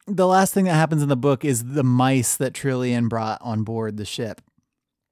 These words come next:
are like, "We don't actually wanna wait for this new Earth to be built and then to start crunching on this thing.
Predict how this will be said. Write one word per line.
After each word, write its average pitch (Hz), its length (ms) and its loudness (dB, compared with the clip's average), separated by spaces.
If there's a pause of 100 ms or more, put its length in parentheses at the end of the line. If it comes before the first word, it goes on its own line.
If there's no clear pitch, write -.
(260)
are 120 80 -4
like, 117 260 -2
"We 143 200 0
don't 180 200 2
actually 151 320 0
wanna 131 320 4
wait 120 240 0
for 127 120 -6
this 110 180 -6
new 120 160 2
Earth 113 260 -8
to 127 80 -6
be 113 140 -4
built 117 320 -4
and 113 180 -2
then 107 220 -2
to 101 60 -4
start 98 280 -8
crunching 131 320 -2
on 107 160 -4
this 101 240 -8
thing. 104 440 -4